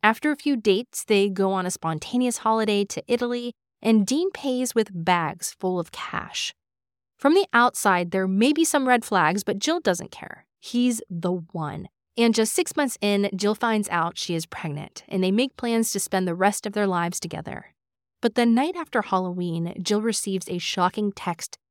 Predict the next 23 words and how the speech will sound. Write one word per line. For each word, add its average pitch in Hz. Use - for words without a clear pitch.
that 214
will 214
change 208
everything. 180
And 214
what 269
she 320
reads 208
threatens 233
to 185
take 180
away 165
her 156
dreams 208
of 190
happiness, 185
her -
career, 196
and 208
maybe 233
even 190
her 165
freedom. -